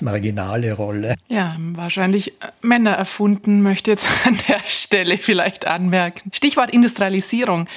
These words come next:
Speaker 2: Wie hat sich denn, oder wie lässt sich die Industrialisierung im Bregenzer Wald aufzeigen?
Speaker 1: Naja, diese Industrialisierung könnte man als Protoindustrialisierung schon mit diesem, äh, Trend, äh, zur Flachsverarbeitung beginnen.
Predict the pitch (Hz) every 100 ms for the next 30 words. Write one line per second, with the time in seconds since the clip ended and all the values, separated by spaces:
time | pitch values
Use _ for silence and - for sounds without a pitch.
0 | - - 180 233 254 269 277 - 226 208
1 | 196 - - - 190 185 262 220 240 -
2 | 233 226 - 214 202 208 208 202 196 185
3 | 190 208 247 240 214 190 190 202 - 160
4 | 156 214 - 226 - - 175 - 170 _
5 | _ _ _ - 131 127 120 131 127 123
6 | 117 120 117 104 - 113 131 135 131 120
7 | - - - 131 127 127 113 117 120 107
8 | 101 - - 92 120 147 120 110 113 113
9 | - 113 170 120 110 - 113 131 120 117
10 | 127 120 113 110 - - 113 - 127 101
11 | - - - - - - 120 110 120 -
12 | - - 107 107 135 135 151 113 110 -
13 | 120 104 113 107 - - - 110 110 113
14 | 110 - 117 101 92 110 113 143 156